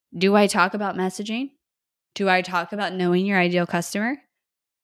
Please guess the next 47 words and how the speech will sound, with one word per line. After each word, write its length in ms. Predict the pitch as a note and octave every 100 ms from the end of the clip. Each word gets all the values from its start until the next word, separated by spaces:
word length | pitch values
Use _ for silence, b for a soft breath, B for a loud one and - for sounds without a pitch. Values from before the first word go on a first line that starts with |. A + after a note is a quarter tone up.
| _
All 200 | F3 F#3
the 80 | F#3
time. 400 | F#3 F#3+ D3+ -
It's 160 | - F#3
a 40 |
huge 540 | F3 - G#3 G3+ G3+ -
part 200 | F#3+ F3
of 100 | E3
my 140 | D#3
trainings. 760 | D3+ F3 E3 D#2+ F3+ - - - _ _ _ _ _ _ _ _ _ -
But 400 | F3 F3+ G3 F#3+
I'm 220 | F3 F#3+
tying 580 | F#3 - G3+ G#3 A#3 G#3
it 160 | F3+ C#3
within 600 | F3+ F#3 - G3+ G#3 G3
the 140 | F#3
actual 400 | D#3+ E3+ - E3
training 680 | - - A3 A#3+ C4+ G#3+ F3
to, 400 | E3 E3+ D3+ C#3+ - B B B -
this 240 | F#3+ F#3+
is 100 | F3+
what 160 | F3 D#3+
you 100 | D#3
need 460 | D#3 D#3 F#3+ A#3
and 140 | - E3+
this 120 | D#3+
is 100 | E3
how 80 | E3
you 140 | E3
get 180 | F3 D3+
the 100 | D3
result. 480 | D#3 D#3 D3 B3 - _ _ _ _ -
But 160 | G3 G3+
in 100 | G#3
order 240 | G#3+ A3
to 80 | F#3+
get 400 | F3 F3 B3+ -
you 180 | B3+ A3+
to 140 | -
the 120 | F#3 F3
training, 480 | - E3+ D#3 D#3 -
I 140 | G#3
spoke 320 | A3+ A3 G#3+
to 80 | G#3+
what 140 | F#3+
you 200 | E3+ F#3+
wanted. 480 | F#3 F3+ D#3+ - -